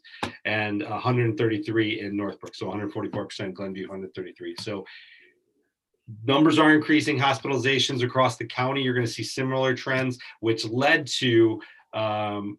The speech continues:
an announcement from the Cook County Department of Health yesterday, the twenty-ninth, um, July twenty-ninth, which was Thursday. We're recording this on a Friday, that, um, basically strongly encouraged masks for everybody, regardless of vaccination status, indoors in public.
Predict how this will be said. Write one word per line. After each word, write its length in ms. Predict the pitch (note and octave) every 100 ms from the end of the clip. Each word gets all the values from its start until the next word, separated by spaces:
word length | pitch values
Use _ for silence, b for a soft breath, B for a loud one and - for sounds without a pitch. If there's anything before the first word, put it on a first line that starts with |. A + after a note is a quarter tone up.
| -
an 100 | A2+
announcement 500 | A2+ B2+ C3 C3+ B2
from 300 | - C3+ C3
the 100 | A#2+
Cook 200 | - B2
County 220 | A#2+ A2+
Department 360 | A2+ A#2 A2+ A2
of 40 |
Health 180 | A2+ G#2+
yesterday, 560 | A#2 B2+ - A#2 G#2+ G2+
the 120 | G2+
twenty-ninth, 920 | - G#2 G2+ G2 A2 C#3+ D#3+ G#2+ G2+ - B B B _
um, 240 | G#2+ G#2 G2+
July 200 | A2 G#2+
twenty-ninth, 360 | A2+ G#2+ G#2
which 160 | G#2 -
was 100 | G2+
Thursday. 320 | A2 G#2+ G2+
We're 80 | G2
recording 300 | G2 G#2+ G#2
this 120 | F#2+
on 80 | G2
a 60 | F#2+
Friday, 540 | - - F#3+ G#2 G2 B B B B A#2
that, 360 | A#2+ A2 G#2+ - -
um, 560 | A2 G2+ G2 G2 G#2 - _ _
basically 320 | B2+ C#3+ C#3+
strongly 400 | B2+ - C#3+ C#3+
encouraged 440 | C3+ - C3 B2 G#2
masks 540 | A2+ A2+ A2+ G#2+ -
for 160 | - G#2+
everybody, 500 | D#3 C#3 A#2 G#2+ G#2
regardless 560 | G#2 G#2 B2+ C#3+ B2+
of 120 | B2 A2+
vaccination 480 | A#2 A2+ A#2 G#2
status, 420 | - G#2+ G#2 G2+ - B B B _ _ _
indoors 600 | C3+ C#3 B2+ A#2+ A2 G#2 - _
in 180 | A2+ G2+
public. 340 | G2+ F#2+ -